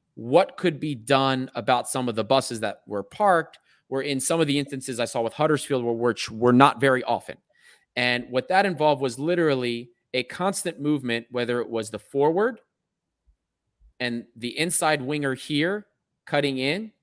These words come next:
to create this rotation to try and draw uh, one of these defenders to a double mark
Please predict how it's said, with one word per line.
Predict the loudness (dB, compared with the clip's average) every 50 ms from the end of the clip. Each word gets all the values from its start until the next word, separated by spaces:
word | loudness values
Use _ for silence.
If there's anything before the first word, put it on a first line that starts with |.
| _ _ -10
to | -10
create | -10 -6 -4 -4 -2 0 -2 -2 -4 -6
this | -8 -8 -6 -4
rotation | -2 -2 -2 -2 -4 -4 -4 -4 -6 -8 -10 -10 -10
to | -10 -12
try | -10 -8 -8 -6 -6 -6
and | -6 -6 -8
draw | -8 -4 -2 -2 0 0 0 -2 -4 -6 -10 _ _ _ _ _ _ _ _ -8
uh, | -6 -4 -4 -4
one | -4 -4 -4 -4
of | -4 -4
these | -6 -6 -6 -6
defenders | -10 -8 -4 -4 -4 -4 -2 -4 -4 -6 -6
to | -4 -4 -4
a | -4 -2
double | -2 -2 -2 -2 -2 -4
mark | -2 -2 -2 -2 -4 -6